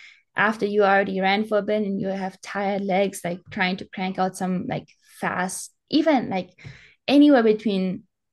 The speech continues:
like, twenty and forty seconds or so, and do a couple of those, and that's gonna help you almost immediately. Like, you're gonna see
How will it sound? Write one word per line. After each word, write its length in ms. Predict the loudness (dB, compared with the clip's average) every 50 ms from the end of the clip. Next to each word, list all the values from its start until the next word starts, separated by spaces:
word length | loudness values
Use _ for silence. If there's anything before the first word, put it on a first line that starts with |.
| _ -12
like, 240 | -12 -12 -12 _ -12
twenty 420 | -4 0 2 4 4 4 4 4 2
and 160 | 0 0 -4
forty 400 | -8 _ -2 0 0 0 -2 -4
seconds 500 | -4 -4 -4 -2 -2 -2 0 0 0 0
or 100 | -2 -4
so, 340 | -2 -2 0 0 2 2 0
and 340 | 0 0 -2 -4 -4 -2
do 140 | 0 2 2
a 40 | 2
couple 360 | 0 -2 -10 -8 -6 -2 -2 -2
of 100 | 0 2
those, 260 | 2 2 2 2 0
and 160 | -2 0 2
that's 220 | 2 0 0 -2
gonna 280 | -4 -4 -2 -2 -2 -2
help 240 | -2 -2 -2 -2 -2 -4
you 380 | -4 -4 -2 -2 -4 -4 -6 _ _ _ _ _ _ _ _ -2 2
almost 420 | 2 2 4 2 0 -4 -6 -8
immediately. 600 | -6 -6 -4 -4 -4 -4 -4 -6 -6 -8 -8 -4
Like, 180 | -2 -2 0 4
you're 100 | 2 2
gonna 300 | 2 2 -2 -2 -4 -6
see 420 | -8 -8 -6 -2 -2 -2 -4 -6